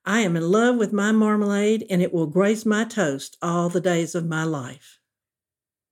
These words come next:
Update to the update.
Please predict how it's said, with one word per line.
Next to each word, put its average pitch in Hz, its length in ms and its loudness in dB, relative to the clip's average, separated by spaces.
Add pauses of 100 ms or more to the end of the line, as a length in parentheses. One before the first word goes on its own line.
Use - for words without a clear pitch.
(360)
Update 233 680 0 (220)
to 277 140 2
the 285 60 4
update. 349 640 -2